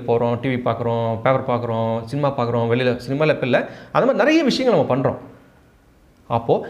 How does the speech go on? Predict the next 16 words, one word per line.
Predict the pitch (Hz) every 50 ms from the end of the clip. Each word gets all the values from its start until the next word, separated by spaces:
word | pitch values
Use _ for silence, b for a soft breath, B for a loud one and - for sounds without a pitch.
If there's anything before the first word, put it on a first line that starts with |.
| B B B
இந்த | B 196 247 277 294 285
சேனல்ல | 247 190 - - 208 254 277 294 262 214
வந்து | 170 170 190 214 196
வேலை | 147 175 220 254 269
வாய்ப்புக்குன்னு | 247 220 220 - 240 214
வரும்போது, | 165 165 165 185 190 202 202 185 185 190 190 - - -
இதுக்குண்டான | - 214 226 262 247 240 226 233 262
நேரம் | 240 202 160 165 180 202 202 180
எப்பன்னு | 156 139 - - 180 156 -
பார்த்துட்டு, | 143 135 139 143 143 226
அதுக்குண்டான | 202 - 147 165 190 190 190 202 208 202
ஃபோன் | 202 -
பண்ணி | 202 214 214 196
இப்ப | 165 139 - - 147
பேசி | 156 180 175 - 131
பாருங்களேன். | 123 113 95 95 98 101 104 101